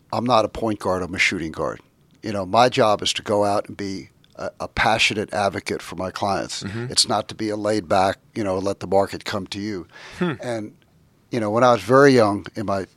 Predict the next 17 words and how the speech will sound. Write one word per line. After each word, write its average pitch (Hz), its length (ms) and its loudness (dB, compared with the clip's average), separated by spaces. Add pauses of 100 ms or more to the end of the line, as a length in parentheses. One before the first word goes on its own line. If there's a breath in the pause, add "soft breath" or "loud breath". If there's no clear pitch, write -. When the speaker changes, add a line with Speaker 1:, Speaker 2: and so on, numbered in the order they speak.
(140)
Speaker 1:
late 120 240 0
twenties, 113 440 2
early 113 320 2
thirties, 104 460 0
I 117 140 0
had 123 100 2
a 117 60 -2
period 135 380 2
of 104 100 -6
time 104 420 0 (800 loud breath)
where 110 240 -6
I 98 80 -2
was, 101 160 -6 (480)
the 104 100 -10
sun 117 300 4
was 107 100 0
shining 107 540 4